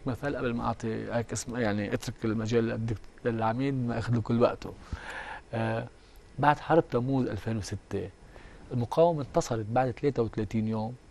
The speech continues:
حزب الله انتصر على إسرائيل بدعم سوريا وبدعم كل حلفاء المقاومة، صحيح؟ إسرائيل بالمفاوضات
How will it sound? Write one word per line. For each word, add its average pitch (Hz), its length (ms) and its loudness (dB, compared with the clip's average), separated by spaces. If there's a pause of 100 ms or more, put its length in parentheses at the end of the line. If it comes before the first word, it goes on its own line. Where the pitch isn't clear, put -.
(140)
حزب 160 240 4
الله 160 200 6
انتصر 165 340 -2
على 190 160 -2
إسرائيل 175 500 4 (240)
بدعم 127 360 6
سوريا 180 400 8
وبدعم 226 320 12
كل 196 200 8
حلفاء 143 340 8
المقاومة، 107 500 0
صحيح؟ 135 400 0 (760)
إسرائيل 196 520 8
بالمفاوضات 117 880 4